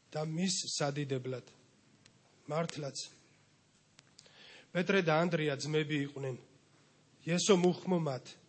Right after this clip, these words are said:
რათა მიეტოვებინათ ბადე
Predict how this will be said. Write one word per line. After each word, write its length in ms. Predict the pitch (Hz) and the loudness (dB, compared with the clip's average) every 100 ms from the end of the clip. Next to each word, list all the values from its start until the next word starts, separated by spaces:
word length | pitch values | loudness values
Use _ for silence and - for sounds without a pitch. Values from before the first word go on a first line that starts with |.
| _ _ _ _ _ _ _ _ - | _ _ _ _ _ _ _ _ -10
რათა 240 | 165 170 180 | -8 0 2
მიეტოვებინათ 800 | 180 185 185 185 180 160 147 135 131 | 6 4 6 4 4 2 -2 -4 -4
ბადე 400 | 143 135 156 | -2 0 -2